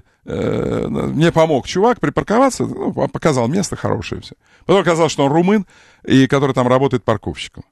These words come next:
И он меня, «Вы откуда?» Я говорю, «Из Москвы». Он начал просто на меня орать. Орать! «Вы сбили самолёт, вы взяли». Начал орать просто как зверь какой-то.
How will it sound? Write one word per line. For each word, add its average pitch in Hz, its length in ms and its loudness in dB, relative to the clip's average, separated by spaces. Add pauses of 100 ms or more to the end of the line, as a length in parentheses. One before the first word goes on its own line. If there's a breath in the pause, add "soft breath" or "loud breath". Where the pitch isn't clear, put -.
(260)
И 131 60 4
он 175 80 4
меня, 131 340 2 (100)
«Вы - 340 -2
откуда?» 202 420 2
Я 110 140 2
говорю, 110 220 -4
«Из 120 100 -6
Москвы». 160 400 -4 (260)
Он 139 200 2
начал 190 300 0
просто - 280 0
на 135 80 0
меня 170 200 2
орать. 131 400 -2 (140)
Орать! 156 440 2
«Вы 123 120 0
сбили 160 280 -2
самолёт, 170 560 0
вы 113 140 -2
взяли». 175 440 2 (360 loud breath)
Начал 196 320 2
орать 247 320 4
просто 170 200 -6
как 147 140 0
зверь 151 280 0
какой-то. 90 360 -8